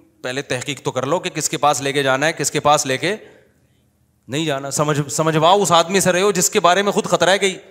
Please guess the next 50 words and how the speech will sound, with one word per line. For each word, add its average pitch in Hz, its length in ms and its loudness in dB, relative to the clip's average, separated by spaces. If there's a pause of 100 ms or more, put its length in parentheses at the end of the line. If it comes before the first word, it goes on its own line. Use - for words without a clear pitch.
(200)
इतना 226 280 2
ना 208 100 6
समझा, 180 260 2
ऐसा 175 300 0
ना 233 80 0
हो 240 60 0
ये 220 100 0
समझा 170 320 4
के 214 200 -2 (1400)
अपने 202 260 2
साथ 180 160 4
ही 190 120 -4
ले 139 140 -2
जाए।" 104 280 -10 (1120)
बाज 165 300 2
लोग 214 180 0
समझाने 170 460 0
के 196 80 -8
लिए 214 160 -4
घर 185 120 6
पहुंच 175 220 2
जाते 143 260 0
हैं। 156 260 -10 (1500)
तो 196 200 0
ठरक 202 240 6 (440)
कि 98 80 -18
भाई 220 200 -2
जो 220 140 -2
अल्लाह 208 260 0
ने 208 80 -2
आपके 180 280 0
लिए 180 140 -2
बनाई 147 320 -2
है 175 60 -6
वो 131 140 -6
आपकी 98 340 -8
है, 92 60 -12
बाकियों 139 400 -4
से 220 600 -4
नाउम्मीद, 120 720 -4
ख़त्म, 151 280 -4
हमारी 143 300 -4
कुछ 165 200 -6
नहीं 170 120 -4
लगती, 120 280 -8
ऐसी 117 180 -4
की 151 100 -8
तैसी 117 300 -6
जाओ 113 240 -6
भाई। 110 200 -12